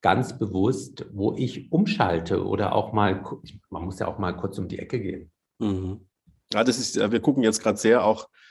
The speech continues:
Speaker 2: aus der Perspektive Führungskraft, ne? Also wie kann ich das so organisieren, meinen Alltag, ähm, das, was ich früher gehabt hatte, diese Transfers von einem Meetingraum in den nächsten, äh, wenn ich den ganzen Tag vor meinem eigenen Rechner im Homeoffice sitze, solche Sachen, ne? Das wären jetzt so die Lifehacks, die wir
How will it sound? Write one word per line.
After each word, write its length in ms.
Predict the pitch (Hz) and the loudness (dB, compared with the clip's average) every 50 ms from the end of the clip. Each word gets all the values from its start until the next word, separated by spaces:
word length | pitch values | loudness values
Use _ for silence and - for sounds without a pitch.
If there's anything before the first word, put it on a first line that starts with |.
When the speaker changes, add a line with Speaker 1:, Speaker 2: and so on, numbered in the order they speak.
| _ _ _ _ _ _ | _ _ _ _ _ _
Speaker 2:
aus 180 | 113 113 110 | 0 0 4
der 100 | - 113 | 4 2
Perspektive 720 | - - - 117 110 107 - - - - - 120 101 107 98 | 2 2 0 0 0 0 0 -2 -4 0 0 0 0 0 -4
Führungskraft, 840 | 98 - - 107 107 98 90 - - - - 92 90 - - - - | -4 -4 -2 -2 -2 -2 -4 -6 -8 -4 -4 -4 -4 -4 -8 -12 -8
ne? 280 | - 117 156 165 156 | -6 -4 -4 -4 -4
Also 260 | - 95 95 92 92 | -4 -4 -2 -2 -4
wie 100 | 95 101 | -4 -6
kann 220 | 98 - - 101 104 | -8 -4 -2 0 0
ich 220 | 104 101 - - | 0 0 -2 -2
das 220 | - 104 92 - - | -2 -2 -2 0 0
so 140 | 110 101 | 0 2
organisieren, 640 | - 104 104 107 101 104 104 98 95 113 113 107 113 | 2 2 2 2 2 0 0 -2 -2 0 0 2 2
meinen 180 | 107 101 98 101 | 2 2 0 0
Alltag, 560 | - 82 98 98 - - 107 104 104 - - _ _ - - - - - - _ _ _ _ | 0 0 0 0 2 2 0 0 0 -4 -12 _ _ -20 -20 -20 -20 -20 -20 _ _ _ _
ähm, 500 | - 107 101 101 98 98 101 98 101 98 - | -8 -4 -2 -2 -2 -2 -2 -4 -4 -4 -4
das, 180 | 104 98 - | -6 -4 -2
was 140 | - 98 95 | -2 -2 -2
ich 140 | - 98 - | -4 -6 -10
früher 560 | - - 104 107 113 123 127 123 120 120 113 | -12 -14 -8 -4 0 4 6 6 6 6 4
gehabt 320 | 110 107 104 113 - - - | 2 0 -4 -6 -4 -2 -2
hatte, 200 | 104 107 113 104 | 0 0 0 -2
diese 460 | 104 - 107 104 107 104 98 98 - | -2 -4 -6 -2 -2 -2 -2 -2 -8
Transfers 800 | - - - 98 101 98 - - - 113 110 117 127 127 123 - | -12 -6 -4 -2 -2 -2 -4 -4 2 4 4 6 6 4 2 0
von 160 | - 113 - | -2 -2 0
einem 240 | - 92 107 113 110 | 0 2 2 4 4
Meetingraum 540 | 110 113 113 - 117 107 107 104 107 - 110 | 2 2 0 -2 -4 -2 -2 -2 -2 0 -2
in 80 | 104 | -2
den 160 | 101 101 101 | -2 -2 0
nächsten, 640 | 98 110 143 143 - - - - 123 127 127 127 127 | 2 2 2 2 -2 -6 -2 0 2 4 4 4 2
äh, 360 | 120 110 110 110 107 104 104 107 - - - - - - _ | 2 2 2 2 2 0 -2 -4 -8 -16 -20 -20 -20 -20 _
wenn 80 | - - | -6 -6
ich 60 | 101 | -4
den 80 | 107 110 | -2 0
ganzen 240 | 98 98 101 - 104 | 0 0 0 -2 -4
Tag 240 | - 110 104 98 | -4 -2 -4 -2
vor 100 | - 107 | -2 0
meinem 200 | 104 101 101 107 | 2 2 4 4
eigenen 260 | 95 95 107 120 113 107 | 2 2 2 2 0 2
Rechner 300 | - 113 110 - 110 104 | 0 0 0 2 2 2
im 140 | 104 98 | 2 2
Homeoffice 440 | 104 113 117 120 107 98 - - - | 2 2 2 2 0 -2 -2 -4 -4
sitze, 300 | - 110 101 - - 104 | -4 -4 -4 -2 -2 -2
solche 440 | 101 101 110 107 104 - 107 98 101 98 | -2 -2 -2 -2 -2 -2 -2 -2 -2 -4
Sachen, 340 | - - 101 98 107 127 113 | -4 -2 -2 0 0 0 0
ne? 100 | 104 104 | 0 0
Das 160 | 107 101 - | -2 -2 0
wären 140 | 107 101 107 | 2 2 2
jetzt 160 | 107 101 - | 2 2 2
so 80 | - | 0
die 140 | 104 101 107 | 0 2 4
Lifehacks, 760 | 101 95 90 92 110 139 - - - 104 98 - - - - | 4 6 6 6 6 4 4 2 -2 -4 -4 -4 -8 -10 -6
die 220 | - 113 104 98 | -4 -2 -2 0
wir 240 | 104 101 101 101 101 | 2 0 0 0 -4